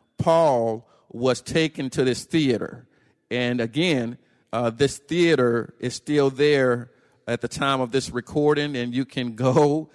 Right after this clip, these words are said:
<laughs> on your, uh, visits and see this theater.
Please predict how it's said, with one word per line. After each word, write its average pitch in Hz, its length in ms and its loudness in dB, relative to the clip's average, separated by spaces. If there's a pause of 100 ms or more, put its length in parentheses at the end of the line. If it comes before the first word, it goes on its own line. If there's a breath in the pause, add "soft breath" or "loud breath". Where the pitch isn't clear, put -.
<laughs> - 120 -14
on 127 160 -4
your, 120 440 0
uh, 113 360 -4
visits 151 640 -2 (180)
and 117 380 -6
see 156 440 -4
this 117 200 -8
theater. 156 480 -2